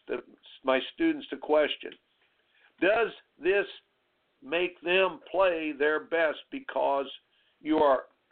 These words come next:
desiring them to? If you desire them to play well, does that make them play well?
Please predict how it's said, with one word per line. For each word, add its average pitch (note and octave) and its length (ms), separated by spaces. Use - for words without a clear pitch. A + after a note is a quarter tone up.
desiring C#3+ 680
them A#2+ 140
to? G2+ 60
If B2+ 200
you A#3 140
desire G#3+ 560
them F#3 280
to - 80
play E3 280
well, D3+ 280
does B2 160
that A3 180
make B3 180
them A3+ 180
play A#3 240
well? B3+ 420